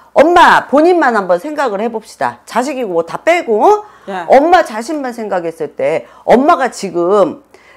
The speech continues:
Speaker 1: 내가 정상적이라고 생각하세요? 아니면 내가 지금 뭔가 이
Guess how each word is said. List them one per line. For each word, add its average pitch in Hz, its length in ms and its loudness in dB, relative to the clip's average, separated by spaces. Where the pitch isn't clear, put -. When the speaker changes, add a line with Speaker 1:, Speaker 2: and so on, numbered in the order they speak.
Speaker 1:
내가 285 280 4
정상적이라고 269 920 -2
생각하세요? 202 880 -2
아니면 214 400 -2
내가 196 360 -2
지금 226 380 -2
뭔가 262 360 4
이 196 380 -6